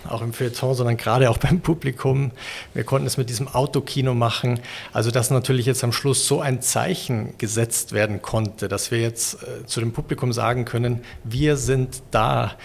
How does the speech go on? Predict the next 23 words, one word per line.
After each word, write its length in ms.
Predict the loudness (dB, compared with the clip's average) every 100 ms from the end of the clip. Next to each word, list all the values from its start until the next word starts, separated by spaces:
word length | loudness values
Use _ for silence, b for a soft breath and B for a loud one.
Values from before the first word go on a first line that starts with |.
| B B
Es 160 | -4 0
lohnt 240 | 2 2
sich, 280 | 2 -2 -2
auch 100 | -4
das 160 | -4 -6
Programm 400 | -6 0 0 2
des 160 | 0
nächsten 260 | 0 0 2
Jahres 360 | 4 4 2 0
anzuschauen. 880 | -2 0 -2 0 2 2 0 -2 0
Ähm, 360 | 0 0 -2
es 120 | -2
lohnt 180 | 0 0
sich, 140 | 0 -4
Karten 380 | -4 -4 -4
zu 160 | -4 -4
kaufen. 480 | 0 0 2 0 -2 B B B B B 0
Ähm, 320 | 0 2 0
also 300 | 0 0 -2 -6 -6
da 120 | -2
ist 140 | 0
jetzt 140 | 0 0
schon 400 | 0 0 -2